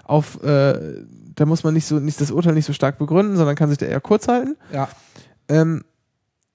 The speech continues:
Speaker 1: das darf nicht, also das darfst du schon machen, aber selbst dann kannst du, hat der Gesetzgeber dir die Möglichkeit genommen, nach der mündlichen Verhandlung auf Rechtsmittel zu verzichten, die, was du sonst immer hast. Also
Speaker 2: Ja.
Speaker 1: wenn Staatsanwaltschaft und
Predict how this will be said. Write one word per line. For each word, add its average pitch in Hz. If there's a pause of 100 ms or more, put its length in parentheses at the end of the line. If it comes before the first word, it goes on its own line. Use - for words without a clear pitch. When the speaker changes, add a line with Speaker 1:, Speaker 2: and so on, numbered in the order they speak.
(960)
Speaker 1:
das 165
darf 175
nicht, 175 (720)
also 156
das 147
darfst 165
du 160
schon 147
machen, 190
aber 156
selbst 156
dann 214
kannst -
du, 170
hat 165
der 170
Gesetzgeber 185
dir 165
die 151
Möglichkeit 175
genommen, 214 (640)
nach 170
der 202
mündlichen 180
Verhandlung 160
auf 147
Rechtsmittel 147
zu 139
verzichten, 139
die, 139
was 156
du 165
sonst 185
immer 160
hast. 139
Also 143 (220)
Speaker 2:
Ja. 127 (180)
Speaker 1:
wenn 170 (220)
Staatsanwaltschaft 156
und 175